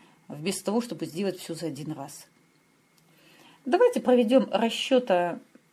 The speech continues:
затрат на поиск нужных штампов. Учитывая, что дежурный работает, э, по двенадцать часов в круглосуточном режиме,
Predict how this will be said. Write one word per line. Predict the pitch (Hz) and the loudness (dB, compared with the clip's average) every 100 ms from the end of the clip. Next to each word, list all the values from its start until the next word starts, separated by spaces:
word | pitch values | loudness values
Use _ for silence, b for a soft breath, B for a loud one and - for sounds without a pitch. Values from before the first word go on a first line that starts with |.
| _ _ _ _ _ _ | _ _ _ _ _ _
затрат | 180 175 214 294 359 370 - _ _ _ _ b b b _ | -6 -4 0 6 6 4 -4 _ _ _ _ b b b _
на | 202 254 | 2 2
поиск | 247 254 247 - | 6 6 6 4
нужных | 190 202 185 - | -2 -2 -4 -6
штампов. | - 165 135 - - _ _ _ - 127 _ _ _ b b b b b - | -4 -4 -4 -10 -20 _ _ _ -20 -20 _ _ _ b b b b b -6
Учитывая, | 240 466 466 277 | -2 0 4 2
что | 254 226 | 2 0
дежурный | 262 285 262 220 | 2 2 4 4
работает, | 202 202 196 214 170 160 | 2 -2 -4 -2 -2 -2
э, | 170 160 156 | -2 0 -2
по | 156 185 | -4 -8
двенадцать | 151 170 160 - | -6 -6 -8 -10
часов | - - 370 415 - - b b b _ _ _ _ _ _ - | -12 -2 0 0 -4 -20 b b b _ _ _ _ _ _ -20
в | - | -6
круглосуточном | - 180 208 247 - - 175 | -2 -2 0 -2 -4 -6 -6
режиме, | 170 233 330 403 330 | 0 2 2 2 -2